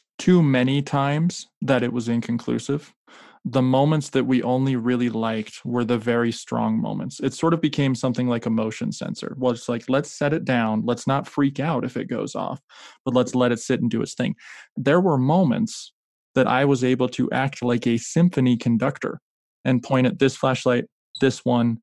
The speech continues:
now this one, now all three at once. And it would happen on cue. Blows my mind how that could happen from just naturalized heating and cooling of these things.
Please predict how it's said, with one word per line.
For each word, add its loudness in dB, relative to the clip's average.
now 2
this 2
one, 2
now 2
all 2
three 4
at 2
once. 0
And 2
it 4
would 0
happen 0
on 2
cue. 2
Blows 4
my 2
mind 0
how 2
that 0
could -2
happen 0
from 0
just 0
naturalized 0
heating 4
and 0
cooling 2
of -8
these -4
things. -10